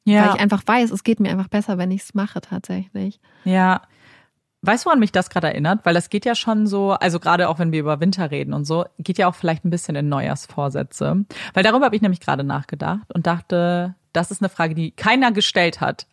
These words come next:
Speaker 1: aber die mich <laughs> interessiert. Ob du Neujahrsvorsätze hast für nächstes Jahr?
Speaker 2: Mm, ich glaube, ich möchte einfach gerne bei den Sachen dabei bleiben, die ich mache.
Speaker 1: Ja.
Speaker 2: Also sprich,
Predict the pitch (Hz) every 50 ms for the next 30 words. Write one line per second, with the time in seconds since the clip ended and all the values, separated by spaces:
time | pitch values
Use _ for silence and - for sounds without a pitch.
0 | _ - 175 165 202 180 196 175 190 - - 147 - - - - 170 - - -
1 | 165 220 214 - - - - - - - 381 - - - 269 _ - - - -
2 | - - 240 - - 190 - - - 202 202 190 185 196 202 160 143 - - -
3 | 139 131 147 147 147 - - 156 156 156 160 165 - - _ _ _ _ - 190
4 | 170 165 165 170 - - - 180 - - 190 190 190 185 - _ _ _ _ _
5 | _ _ - 214 220 220 226 226 226 220 220 220 226 226 220 220 220 214 - -
6 | - - - - - - _ _ _ - - - - 214 - - 233 262 285 -
7 | 302 262 - 196 208 220 233 220 - 214 220 226 220 208 202 202 196 220 220 233
8 | 214 - 190 208 - - 214 202 202 202 202 190 190 190 220 254 240 202 190 190
9 | 196 196 196 190 - - 196 202 214 - - 185 185 202 170 - - - 175 180
10 | 190 185 185 - - - - 185 185 185 - - - -